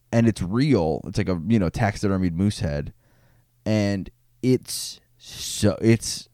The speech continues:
five feet long. It's crazy.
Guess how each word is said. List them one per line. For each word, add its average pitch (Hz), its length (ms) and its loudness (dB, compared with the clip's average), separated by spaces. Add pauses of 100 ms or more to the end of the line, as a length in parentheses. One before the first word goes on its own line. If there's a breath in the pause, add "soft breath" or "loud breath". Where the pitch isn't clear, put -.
(1600)
five 92 320 2
feet 95 200 0
long. 55 340 -6 (320)
It's - 100 -10
crazy. 87 720 0